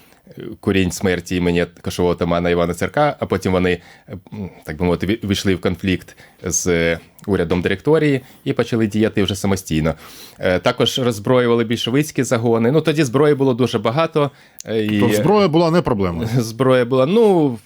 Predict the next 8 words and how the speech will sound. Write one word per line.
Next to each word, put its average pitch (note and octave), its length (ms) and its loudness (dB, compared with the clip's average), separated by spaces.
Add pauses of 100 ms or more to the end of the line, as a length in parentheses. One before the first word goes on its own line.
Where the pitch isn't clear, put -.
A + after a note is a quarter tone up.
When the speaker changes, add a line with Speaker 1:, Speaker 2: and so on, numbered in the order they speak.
(460)
Speaker 1:
певним C3 280 2
чином C3+ 400 0 (640)
проблема, D3 420 2
особливо, B2 340 0 (100)
якщо A2 300 -2
вже G2+ 160 0
брати G2+ 300 0
там G2+ 200 -2